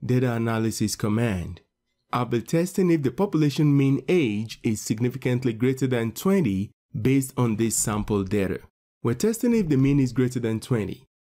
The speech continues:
So this has to be the alternative hypothesis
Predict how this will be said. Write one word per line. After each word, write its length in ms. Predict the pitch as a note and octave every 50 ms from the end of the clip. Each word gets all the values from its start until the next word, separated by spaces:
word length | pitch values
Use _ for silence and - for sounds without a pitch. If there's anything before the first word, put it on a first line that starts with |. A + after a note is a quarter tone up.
| _ -
So 160 | - - C3
this 280 | A#2+ A2 D#3 A#3 A3+ -
has 220 | E3 F3 E3+ D3+
to 100 | - C#3
be 220 | A#2+ G#2+ B2 C3+ C#3+
the 180 | A#2+ B2 B2
alternative 640 | A#2 A#2+ A#2+ B2 - G#2+ G2 G2+ G2+ G#2 A2+ A#2+ -
hypothesis 1000 | - - A#2+ B2 B2 B2+ F#3 F#3+ G3 - G#2 E2+ - - - - - - - -